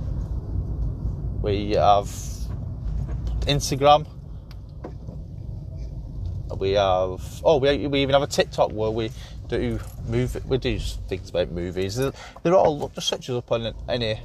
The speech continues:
guys, Pinterest as well. Movies, games, beyond. We look forward to hearing from you,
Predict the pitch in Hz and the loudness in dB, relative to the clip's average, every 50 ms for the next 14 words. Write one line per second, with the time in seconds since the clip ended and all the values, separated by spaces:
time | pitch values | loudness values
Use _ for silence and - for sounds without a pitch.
0 | - - - - 101 113 120 131 131 - - - - - - - 127 120 117 - | -12 -10 -4 2 4 4 4 4 2 -2 -6 -10 -12 -12 -6 -4 -4 -4 -2 0
1 | 127 123 - - 120 110 110 120 123 131 135 - - - - - - - 113 123 | -2 -2 0 -2 -6 -2 2 4 4 4 4 0 -8 -18 -18 -18 -10 -4 0 0
2 | 127 120 127 127 127 120 - - 123 113 117 117 110 - 123 113 92 92 85 65 | 0 2 2 0 -2 -2 -2 0 2 2 2 0 -2 0 4 4 4 4 4 -2
3 | - - - - - - - - - - - - - - - - - - - - | -10 -14 -16 -16 -16 -18 -18 -20 -20 -20 -20 -20 -20 -20 -20 -20 -20 -20 -20 -20
4 | - - - 117 107 110 - - - 127 123 131 131 143 131 - - 139 127 147 | -18 -10 -6 -4 -2 -2 -2 2 4 6 6 6 6 4 0 -2 -6 -6 -4 -4
5 | 139 135 139 131 - 151 151 156 170 214 | -4 -4 -4 -2 -2 -2 -2 0 -2 -4